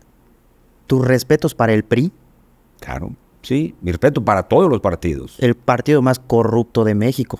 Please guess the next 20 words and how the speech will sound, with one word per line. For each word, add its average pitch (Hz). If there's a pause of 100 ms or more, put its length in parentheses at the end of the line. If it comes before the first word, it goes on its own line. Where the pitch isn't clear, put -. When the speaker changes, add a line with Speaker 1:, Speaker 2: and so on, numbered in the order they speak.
Speaker 2:
No, 123
no, 107
yo, -
yo, 147
yo 143
te 120
puedo, 110
te 104
lo, 101
te -
lo 110
dije 131
hace 135
un 131
momento, 139 (180)
es 117
un 120
tema 113
de 98
personas. 78